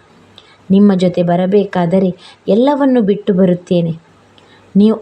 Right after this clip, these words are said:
ಅಷ್ಟೆಲ್ಲ ಬಿಟ್ಟು ಬರಲು ಸಾಧ್ಯವೇ?" ಎಂದು ಕೇಳಿದನು.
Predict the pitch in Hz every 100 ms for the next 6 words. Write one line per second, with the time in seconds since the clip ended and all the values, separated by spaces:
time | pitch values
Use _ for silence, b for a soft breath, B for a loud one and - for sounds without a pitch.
0 | - 185 - 254 269 262 220 214 214 196
1 | 185 185 180 - 175 180 202 196 196 -
2 | 170 190 180 170 175 180 180 170 160